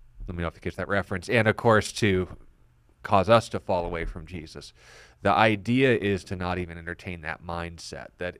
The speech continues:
there are those kinds of people who never knew Jesus, but you, children, are of God. You know what he's done. You know that what he's done for you,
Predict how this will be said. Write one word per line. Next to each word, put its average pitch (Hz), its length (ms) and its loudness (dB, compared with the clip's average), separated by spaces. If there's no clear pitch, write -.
there 110 360 0
are 98 460 0
those 123 560 2
kinds 82 340 -6
of 78 120 -18
people 85 380 -12
who 92 120 -14
never 92 300 -8
knew 135 200 0
Jesus, 85 520 -12
but - 220 -14
you, 147 360 2
children, 80 680 -4
are 101 240 6
of 82 140 -4
God. 78 440 -6
You 92 120 -16
know 104 540 2
what 101 160 0
he's 90 200 -4
done. 95 360 -6
You 90 120 -10
know 95 480 0
that - 160 -8
what 95 140 -6
he's 85 160 -14
done 82 240 -8
for 107 320 2
you, 117 460 2